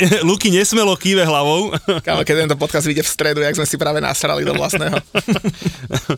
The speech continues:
Speaker 2: No dobre, tak Mišo, poď nám ešte na záver povedať, že čo nás také čaká, lebo aj veľa ľudí sa nás to pýtalo,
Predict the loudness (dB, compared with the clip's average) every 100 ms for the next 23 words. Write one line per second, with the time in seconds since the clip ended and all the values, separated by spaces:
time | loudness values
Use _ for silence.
0 | -6 -10 -10 -2 2 2 2 0 -2 -6
1 | -4 0 0 0 0 0 0 0 0 0
2 | 0 -2 -2 0 0 0 -2 -2 -2 -2
3 | -2 0 0 2 2 2 0 0 -2 -2
4 | -2 -2 -4 -2 0 0